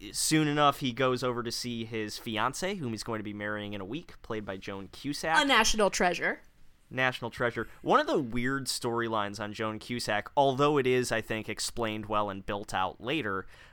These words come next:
Speaker 1: uh, is that she, her character used to be fat.
Speaker 2: Oh, yeah.
Speaker 1: And basically lost all of this weight off of Richard Simmons' videos.
Speaker 2: Right.
Speaker 1: Uh, they're excited to get married 'cause they've been engaged for three years.
Speaker 2: Right, and
Speaker 1: Um,
Speaker 2: she's
Speaker 1: but
Speaker 2: also an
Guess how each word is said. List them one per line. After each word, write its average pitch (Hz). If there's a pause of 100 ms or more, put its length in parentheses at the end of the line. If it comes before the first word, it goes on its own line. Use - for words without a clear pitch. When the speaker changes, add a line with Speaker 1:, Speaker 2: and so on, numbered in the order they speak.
(140)
Speaker 1:
uh, 113
is 131
that 127
she, - (120)
her 151
character 165
used 127
to 143
be 120
fat. 113 (140)
Speaker 2:
Oh, 311
yeah. 240 (260)
Speaker 1:
And 123
basically 127
lost 120
all 120
of 110
this 113
weight 107
off 110
of 101
Richard 107
Simmons' 123
videos. 143
Speaker 2:
Right. 175
Speaker 1:
Uh, 98 (300)
they're 135
excited 120
to 113
get 107
married 117
'cause 110
they've 107
been 107
engaged 101
for 107
three 104
years. 98
Speaker 2:
Right, 220
and 233
Speaker 1:
Um, 226
Speaker 2:
she's 330
Speaker 1:
but 320
Speaker 2:
also 415
an 349